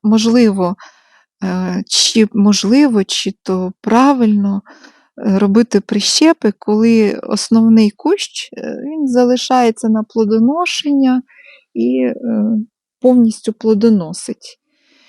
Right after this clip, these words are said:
І чи можна так, м, я це називаю під-, підвила, <laughs> та, підперещепила. Тобто по-, це не повна така перещепа куща, а лише частково. Ось, і він навіть, по суті, розвивається, цей кущ, і,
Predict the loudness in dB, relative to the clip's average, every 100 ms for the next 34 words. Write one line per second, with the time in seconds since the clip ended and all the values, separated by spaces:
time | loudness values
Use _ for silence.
0 | _ _ -6 0 2 4 4 4 2 -2
1 | -2 -2 -6 _ -20 -12 -10 -10 _ _
2 | _ _ -6 0 2 2 2 2 4 2
3 | 0 0 0 -2 -2 _ _ -8 -2 2
4 | 2 2 -2 0 -2 -2 -14 _ 0 0
5 | -2 -12 -20 _ _ -6 -6 -6 _ -2
6 | 0 0 -2 -4 -2 -2 0 0 2 0
7 | -2 -12 _ _ -2 0 -2 0 2 0
8 | -6 -6 2 4 2 0 -2 0 -2 -4
9 | -6 -10 -8 -4 -4 -4 -6 -4 -6 -6
10 | -6 -4 -2 0 2 2 0 0 -4 -2
11 | -2 0 -2 -2 -6 -4 0 2 2 0
12 | -4 _ -20 -20 -20 -20 -16 0 2 2
13 | 2 2 4 4 4 4 2 0 -4 -8
14 | -6 -4 -4 -2 0 0 0 0 -2 2
15 | 2 2 0 -6 -2 -2 -2 -4 -4 -4
16 | -4 -2 -2